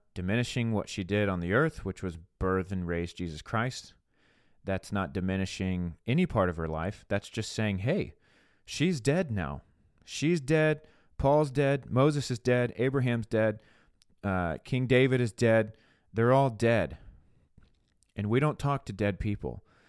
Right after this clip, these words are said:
Now, they're dead in the flesh. They're alive in heaven. But we don't, we don't pray to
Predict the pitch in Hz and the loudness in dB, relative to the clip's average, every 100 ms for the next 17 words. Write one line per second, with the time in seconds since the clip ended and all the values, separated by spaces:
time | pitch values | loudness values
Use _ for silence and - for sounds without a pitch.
0 | _ _ 113 107 107 104 127 127 101 - | _ _ 0 2 2 4 4 4 0 0
1 | 123 98 - 107 98 98 113 117 101 90 | 2 2 0 2 4 4 4 2 0 -2
2 | 147 117 85 82 _ _ 98 123 156 131 | -2 0 -4 -6 _ _ -4 0 0 -2
3 | 127 156 - - - 131 135 95 80 - | -2 -2 -4 -10 -2 0 2 0 -4 -12
4 | _ _ _ _ _ - 120 113 104 | _ _ _ _ _ -10 -2 0 0